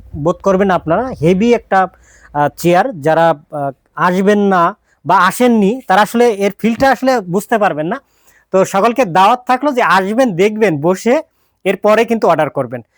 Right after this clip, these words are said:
তো এরকম ডিজাইনের কিন্তু বিভিন্ন ডিজাইনের আমাদের কাছে পাবেন। আমাদের জায়গার অভাবে যদিও আমরা, আহ, ভালো করে সাজিয়ে আপনাদেরকে দেখাতে পারিনি।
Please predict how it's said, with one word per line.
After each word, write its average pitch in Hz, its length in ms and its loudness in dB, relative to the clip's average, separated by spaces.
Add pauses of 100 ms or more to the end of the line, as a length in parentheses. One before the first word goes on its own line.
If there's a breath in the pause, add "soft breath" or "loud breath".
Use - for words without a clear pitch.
(200 soft breath)
তো 202 60 -2
এরকম 247 380 2
ডিজাইনের 240 460 2
কিন্তু 269 240 -2
বিভিন্ন 220 420 0
ডিজাইনের 202 440 0
আমাদের 175 300 0
কাছে 180 240 -4
পাবেন। 160 400 0
আমাদের 156 400 -2
জায়গার 165 380 2
অভাবে 220 300 0
যদিও 208 280 0
আমরা, 190 280 2
আহ, 156 1080 -4
ভালো 175 240 2
করে 202 140 0
সাজিয়ে 196 360 0
আপনাদেরকে 190 400 0
দেখাতে 175 360 -2
পারিনি। 180 360 -2